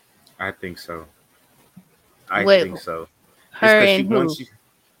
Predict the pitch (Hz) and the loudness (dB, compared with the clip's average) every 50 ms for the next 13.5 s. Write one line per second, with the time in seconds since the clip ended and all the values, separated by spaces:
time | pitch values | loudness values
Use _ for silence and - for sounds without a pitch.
0 | _ _ _ _ _ _ _ _ _ _ _ _ _ _ _ _ _ _ _ _ | _ _ _ _ _ _ _ _ _ _ _ _ _ _ _ _ _ _ _ _
1 | - - 123 139 147 151 165 160 160 151 135 120 113 120 139 170 160 160 160 160 | 0 2 2 2 4 2 2 2 2 2 2 0 -2 -2 -2 -2 -2 -2 -4 -4
2 | 165 160 151 120 101 - - _ _ _ _ _ _ _ _ _ _ _ _ - | -2 -2 -2 -2 -4 -6 -8 _ _ _ _ _ _ _ _ _ _ _ _ -16
3 | 117 107 - - 147 151 151 139 - 135 131 127 120 117 - _ _ _ _ _ | -16 -12 -6 -4 -2 -2 -2 -4 -6 -6 -4 -4 -6 -8 -12 _ _ _ _ _
4 | _ - - - 139 135 127 127 120 - 110 113 113 123 131 131 120 120 120 117 | _ -18 -10 -8 -8 -8 -8 -8 -10 -8 -6 -6 -6 -6 -6 -6 -6 -8 -8 -6
5 | 117 113 - - 107 104 - _ 98 - 110 110 117 113 104 107 110 104 - - | -8 -10 -10 -10 -14 -14 -14 _ -20 -16 -14 -12 -12 -12 -12 -12 -14 -14 -14 -12
6 | 104 101 - 92 - - 107 104 104 - 113 117 - _ _ _ _ _ - 101 | -14 -14 -16 -16 -16 -14 -14 -12 -12 -14 -16 -18 -18 _ _ _ _ _ -14 -14
7 | 107 - 110 107 - 107 113 123 123 135 131 131 131 127 120 117 107 - 117 113 | -12 -12 -12 -10 -8 -8 -8 -6 -6 -6 -6 -6 -6 -8 -10 -12 -12 -14 -14 -16
8 | 113 - 101 92 90 90 - - - 82 85 87 85 85 85 85 85 _ _ _ | -14 -12 -12 -12 -12 -12 -14 -18 -20 -20 -20 -18 -20 -20 -20 -20 -20 _ _ _
9 | _ _ _ _ _ _ _ - 110 117 - - - 98 90 87 104 117 127 127 | _ _ _ _ _ _ _ -8 -8 -8 -6 -8 -12 -12 -10 -6 -4 -4 -4 -4
10 | 120 110 113 110 _ _ 95 _ - - - _ - 92 101 - _ - - _ | -6 -8 -10 -10 _ _ -20 _ -18 -18 -18 _ -18 -18 -18 -18 _ -20 -20 _
11 | - 101 90 85 80 80 87 85 _ _ _ - 90 95 107 117 117 101 90 90 | -12 -12 -10 -10 -12 -12 -14 -16 _ _ _ -20 -16 -12 -12 -10 -8 -8 -8 -8
12 | 87 87 90 - 87 87 90 - 95 92 92 82 _ _ _ - 95 90 80 82 | -10 -12 -14 -12 -10 -10 -10 -10 -10 -12 -14 -14 _ _ _ -14 -14 -14 -14 -12
13 | 87 85 87 85 85 85 85 87 87 | -12 -12 -10 -10 -12 -14 -16 -18 -20